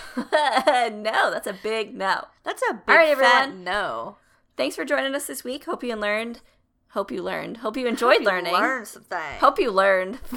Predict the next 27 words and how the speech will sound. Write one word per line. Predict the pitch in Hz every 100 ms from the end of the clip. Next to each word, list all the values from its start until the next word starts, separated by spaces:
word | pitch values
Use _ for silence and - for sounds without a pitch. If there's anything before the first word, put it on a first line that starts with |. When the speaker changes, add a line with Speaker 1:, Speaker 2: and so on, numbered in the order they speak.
| - -
Speaker 1:
for | 226
once. | 277 392 269 208 -
Hope | 262 226
you | 330 196
Speaker 2:
<laughs> | 214
Speaker 1:
learned. | 254 220 202 180 - - - - -
Uh, | 208 190 - 254
hope | -
you | 269
enjoyed | 220 208 285 208
learning | 180 185 190
about | 175 -
the |
Fusa. | - 165 - 196 220 208 214
We | 220
enjoyed | 277 220 185 214 -
talking | - - 226
about | - 202 196 - _ _ _
it. | 208 - - - _ _ _ _ _ _ _ _ _ _ _
Speaker 2:
Yeah. | 277 466 262 190 - _ _ _ _ _ _ _ _ -
Speaker 1:
<laughs> | - - -
Speaker 2:
Have | 277 339
a |
Speaker 1:
We | 523
Speaker 2:
good | 494
Speaker 1:
enjoyed | 226 226 262
Speaker 2:
week. | -